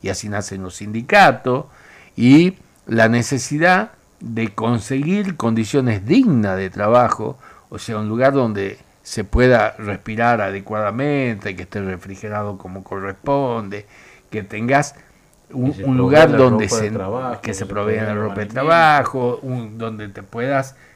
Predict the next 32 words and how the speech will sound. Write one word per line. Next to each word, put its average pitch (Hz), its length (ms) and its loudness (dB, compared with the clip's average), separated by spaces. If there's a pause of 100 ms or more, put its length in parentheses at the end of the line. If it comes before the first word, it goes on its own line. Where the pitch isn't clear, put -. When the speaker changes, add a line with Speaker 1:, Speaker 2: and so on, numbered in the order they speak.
(140)
Speaker 1:
mm, 123 340 -4 (100)
que 117 120 -8
no 117 200 -6
sea 113 260 -4
peligroso, 127 1120 4 (340)
que, 104 580 -6 (800)
que, - 80 -8
bueno, 123 400 2
hay 131 340 -2 (100)
una 110 280 0
serie 120 720 -2
de 120 300 -4
Speaker 2:
Tenga - 180 -20
a - 40 -20
Speaker 1:
circunstancias. 120 880 -2
Speaker 2:
disposición 110 400 -10
agua 123 420 -8
para 98 140 -8
beber, 135 380 -8
algo 113 220 -12
tan 104 200 -12
simple, 135 400 -14
¿no? 190 320 -14 (640)
Y - 160 -20
Speaker 1:
Bueno. 98 220 -4
Speaker 2:
que 104 40 -10
esa 87 260 -12
agua 123 200 -10
sea 104 240 -10
agua 98 180 -8
de 95 80 -10
calidad, 143 540 -10